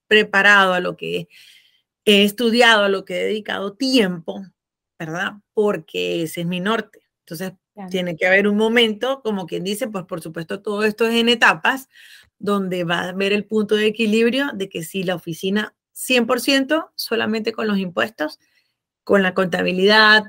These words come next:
Speaker 1: con el business consultant, la oficina va a estar estable. Entonces, no
Speaker 2: Ujú.
Speaker 1: por querer, ¿sabes? Haga dos, tres
Speaker 2: Abarcar.
Speaker 1: cosas, abarcar mucho, entonces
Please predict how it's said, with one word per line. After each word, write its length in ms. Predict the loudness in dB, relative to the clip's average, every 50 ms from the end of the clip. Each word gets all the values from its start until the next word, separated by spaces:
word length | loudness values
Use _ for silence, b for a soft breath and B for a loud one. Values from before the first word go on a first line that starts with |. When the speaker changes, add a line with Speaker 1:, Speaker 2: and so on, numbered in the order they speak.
| -8
Speaker 1:
con 220 | _ -12 -10 -8 -6
el 120 | -6 -6 -4
business 340 | -2 -2 0 0 0 -2
consultant, 760 | -4 -8 -10 -6 -2 2 2 2 2 2 0 0 0 -2 -4 _ _ _ _ _ _ _ _ _ _ _ _ _
la 100 | -10 -8
oficina 380 | -6 -6 -8 -6 -6 -4 -4 -4
va 60 | -4
a 40 | -4
estar 220 | -4 -6 -6 -6
estable. 400 | -6 -2 0 2 2 2 0 -2
Entonces, 280 | -4 -6 -6 -8 -10 -10 B B B B -8 0
no 180 | 4 4 4 6
Speaker 2:
Ujú. 20 |
Speaker 1:
por 200 | 6 4 4 4
querer, 500 | 4 2 4 6 6 6 6 4 2 -2 b b b b b b
¿sabes? 400 | -6 -2 0 2 2 2 0 0
Haga 360 | -2 -4 -4 -4 -6 -8 -10 -12 -12 _
dos, 260 | 6 6 6 6 6
tres 180 | 2 2 6 8
Speaker 2:
Abarcar. 280 | 10 10 10 8 6 6
Speaker 1:
cosas, 320 | 4 4 4 2 0 -4 -12 _ _ _ _ _ _ _ -6
abarcar 500 | -4 -2 -2 -2 -2 -2 0 0 0 0
mucho, 280 | -2 -4 -4 -4 -6
entonces 420 | -6 -6 -8 -10 -10 -12 -12 -14